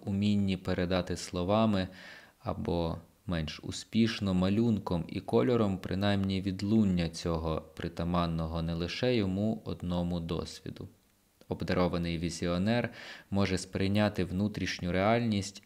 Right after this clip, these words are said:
не менш вражаючою, прекрасною і значущою, ніж світ, побачений Блейком. Однак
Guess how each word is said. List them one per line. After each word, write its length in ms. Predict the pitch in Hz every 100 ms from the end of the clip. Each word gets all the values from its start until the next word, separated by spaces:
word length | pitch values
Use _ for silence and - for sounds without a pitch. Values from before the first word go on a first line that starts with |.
| -
не 200 | 90 87
менш 380 | 92 90 - -
вражаючою, 880 | 87 85 101 107 95 85 - 80 78
прекрасною 840 | - 80 - 95 95 - 82 80
і 120 | 80 82
значущою, 880 | 80 78 - 110 113 113 98 90 - - - - -
ніж 340 | 92 85 -
світ, 400 | - 104 123 127
побачений 640 | 104 90 95 90 95 90
Блейком. 600 | 85 90 90 80 76 - - - _ - - _ _
Однак 500 | 95 85 87 78 78